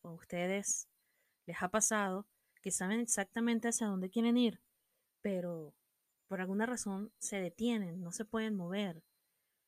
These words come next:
y no saben por dónde comenzar. Y, y si piensan, a-, así es un viaje. ¿Qué hace uno cuando uno quiere hacer un viaje? Bueno, uno busca información en internet, uno averigua sobre el destino que quiere visitar,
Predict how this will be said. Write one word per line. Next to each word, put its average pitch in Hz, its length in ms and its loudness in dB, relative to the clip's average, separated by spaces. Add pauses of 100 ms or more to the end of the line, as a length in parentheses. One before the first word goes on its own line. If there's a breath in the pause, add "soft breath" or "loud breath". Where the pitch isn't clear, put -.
(140)
y 180 160 -8
no 170 120 -6
saben 233 440 4
por 185 140 -4
dónde 185 240 -2
comenzar. 175 640 -4 (580)
Y, 170 420 -12 (160)
y 185 100 -14
si 170 120 -6
piensan, 240 640 2
a-, 175 180 -6
así 185 320 -6
es 196 80 -4
un 226 160 2
viaje. 214 500 0 (440)
¿Qué 196 80 -6
hace 214 160 0
uno 262 220 2
cuando 214 260 0
uno 196 220 -2
quiere 233 380 0 (200)
hacer 202 280 -4
un 214 100 0
viaje? 196 280 0
Bueno, 165 300 -8
uno 170 300 -6 (460 soft breath)
busca 208 200 0
información 202 480 0
en 208 120 0
internet, 220 640 -2 (360 soft breath)
uno 185 200 -2
averigua 208 540 2
sobre 170 260 -4
el 175 40 -4
destino 196 800 -2
que 170 160 -12
quiere 170 200 -8
visitar, 190 640 -4